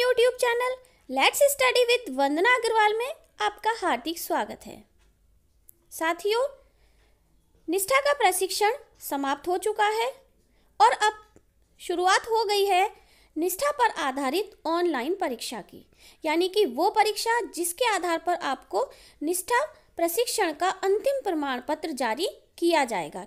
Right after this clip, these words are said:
कि आपने निष्ठा के पूरे अठारह मॉड्यूल्स को कंप्लीट कर लिया है। तो निष्ठा प्रशिक्षण पर आधारित पहली ऑनलाइन परीक्षा संपन्न हुई है वाराणसी जिले में।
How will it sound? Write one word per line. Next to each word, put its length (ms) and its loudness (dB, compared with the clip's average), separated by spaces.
कि 180 -6
आपने 280 -4
निष्ठा 400 -2
के 160 -2
पूरे 260 -2
अठारह 480 -2
मॉड्यूल्स 480 -2
को 160 -2
कंप्लीट 580 -2
कर 140 0
लिया 240 -8
है। 200 -14
तो 200 0
निष्ठा 320 2
प्रशिक्षण 500 0
पर 140 0
आधारित 540 -2
पहली 600 2
ऑनलाइन 440 2
परीक्षा 520 -4
संपन्न 480 2
हुई 200 2
है 260 2
वाराणसी 540 0
जिले 320 -4
में। 180 -12